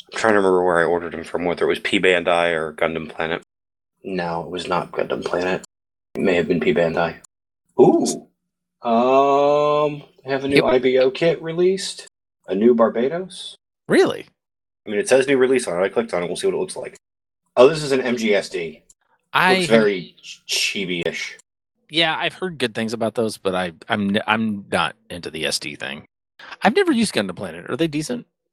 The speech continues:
Speaker 2: Like, do you like that?
Speaker 1: Yeah. Yeah, I've had no problem with it.
Speaker 2: Cool. I'm going to see if they have the model that I am searching for to finish my little thing that I want to finish.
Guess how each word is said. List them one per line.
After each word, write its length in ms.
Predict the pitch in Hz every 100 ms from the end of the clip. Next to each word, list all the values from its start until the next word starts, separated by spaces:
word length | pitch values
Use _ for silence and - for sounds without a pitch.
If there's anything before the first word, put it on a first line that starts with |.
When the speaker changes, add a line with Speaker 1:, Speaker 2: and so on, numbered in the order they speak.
| -
Speaker 2:
Like, 260 | 107 95 - _ _ _ _ -
do 100 | 107
you 40 |
like 160 | 113 135
that? 200 | 156 165
Speaker 1:
Yeah. 160 | 139 - _ _ _ _ _ 131
Yeah, 200 | 160 135
I've 180 | 143
had 180 | 131 135
no 120 | 135
problem 260 | 127 139 110
with 80 | 87
it. 560 | _ _ _ _ _ _
Speaker 2:
Cool. 280 | - 131 113 _ _ _ _ -
I'm 120 | 98
going 160 | 98
to 100 | - 101
see 200 | 131 127
if 100 | -
they 100 | 117
have 240 | 120 101
the 80 | 104
model 320 | 98 104 95
that 140 | 98 95
I 80 |
am 120 | 92 87
searching 300 | 95 - 87
for 180 | 87
to 120 | 78 87
finish 320 | 95 85 -
my 120 | 90
little 240 | 87 85
thing 240 | 82 90 78
that 120 | 80
I 100 | 78
want 180 | 82 85
to 100 | 85
finish. 260 | 90 87